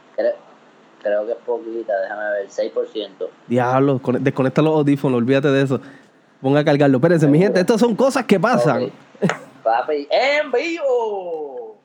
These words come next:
Speaker 1: No,
Speaker 2: Sí.
Speaker 1: ah, no. <laughs>
Speaker 2: Dame, a lo que tú vienes, vamos a decir todas las redes sociales. Si nos quieres escuchar, bueno, obviamente, si tú estás escuchando este podcast que, que, que estamos transmitiendo ahora mismo, ya tú sabes que nos puedes conseguir.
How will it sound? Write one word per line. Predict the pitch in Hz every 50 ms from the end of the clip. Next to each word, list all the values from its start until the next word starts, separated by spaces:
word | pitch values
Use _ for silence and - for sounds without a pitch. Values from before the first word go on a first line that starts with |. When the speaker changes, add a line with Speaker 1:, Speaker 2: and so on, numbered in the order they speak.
| _ _ _ _ _ _ _ _ _ - -
Speaker 1:
No, | -
Speaker 2:
Sí. | - - 131 117 101
Speaker 1:
ah, | 117 120 117 -
no. | - _ _ _ _ _ _ _ _ - - 185 160 - 175 165 156 - 160 - _ - - -
<laughs> | - 139
Speaker 2:
Dame, | 131 135 151 151
a | 143 143
lo | 147 147
que | 156 170
tú | 180 233
vienes, | 247 254 240 220 180
vamos | 160 156 165 185 196
a | 196
decir | 196 185 214 190 -
todas | 196 185
las | 185 180 175
redes | 180 185 180 180 175
sociales. | 185 165 - 208 196 180 160 143 - - - _ _ _ _ _ _
Si | - 202
nos | 196 185 -
quieres | 220 247 311 285
escuchar, | - - 269 214 - 240 233 -
bueno, | 160 170 160 151 147 -
obviamente, | 160 185 208 196 180 180 185 175 165 151
si | 147 139
tú | 135 151
estás | 147 - -
escuchando | 190 196 - 185 165 - 180 185 175 170
este | 170 170 - 160
podcast | 151 165 160 160 - - - 139 - - -
que, | 135 123 120 117 113 110 - -
que, | - 123 117 113 110
que | - - 120
estamos | - - 127 135 147 156 151
transmitiendo | - 160 147 147 143 139 135 147 147 147 143
ahora | 135 135 135 135
mismo, | 151 156 139 123 113 113 117 - - - - - - _ - - -
ya | 123 127 123
tú | 123 139 135
sabes | - 156 151 175 170 -
que | - 143 123
nos | 113 -
puedes | - 120 120 127 127
conseguir. | - 147 139 131 135 127 135 151 170